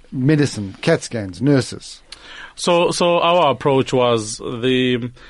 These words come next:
Speaker 2: the hospital is under very good care of the, um, the trust that looks after it, and we have committed, um, to donate, and we want them, th-, we wanted the trust to decide then how it sees fit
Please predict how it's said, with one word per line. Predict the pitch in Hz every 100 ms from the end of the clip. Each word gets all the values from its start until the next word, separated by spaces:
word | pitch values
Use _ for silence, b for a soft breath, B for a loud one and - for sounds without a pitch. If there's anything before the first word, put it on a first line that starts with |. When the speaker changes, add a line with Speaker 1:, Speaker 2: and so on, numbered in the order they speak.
| B -
Speaker 2:
the | 127
hospital | 151 160 151 139 123 113
is | 131 123 113
under | 120 123 123 117
very | 113 113 131 131 127
good | - 120 -
care | - 131
of | 117 113 -
the, | 113 113 113 B B B -
um, | 117 113 113 113 113 113 113 135 127
the | 123
trust | - - 139 - -
that | 127
looks | 120 117 -
after | 107 - 107
it, | 165 - - B B B B
and | 143 123 120
we | 113 151 151 135 131 127 - -
have | 139 117 110 - -
committed, | - 131 139 - 135 117 - B B B B
um, | 117 -
to | 127
donate, | 120 131 190 190 143
and | 127
we | 123
want | 123 127
them, | 131 120 117
th-, | -
we | 139
wanted | 123 131 131 113
the |
trust | - 139 123 -
to |
decide | 135 117 151 135 113
then | 123 117 113 B B
how | - 131 123 120 120 117
it | 131 113 -
sees | - 127 117 113 107 -
fit | - 156 - -